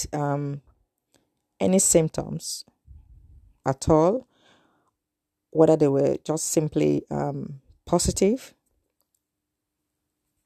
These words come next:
as it happens sometimes, or whether they were hospitalized with any serious illness. You know, uh, the report just said that these people tested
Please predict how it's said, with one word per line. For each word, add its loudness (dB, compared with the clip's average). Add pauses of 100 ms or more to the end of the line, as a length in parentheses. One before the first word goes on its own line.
(540)
as -2
it 4
happens -2
sometimes, -2 (580)
or 0
whether 4
they 4
were 2
hospitalized -4 (100)
with -8
any 2
serious 0 (160)
illness. -4 (1400)
You -4
know, -2
uh, 0 (760)
the 6
report 0
just 0
said 0
that -2 (120)
these -2
people -4 (1160)
tested 2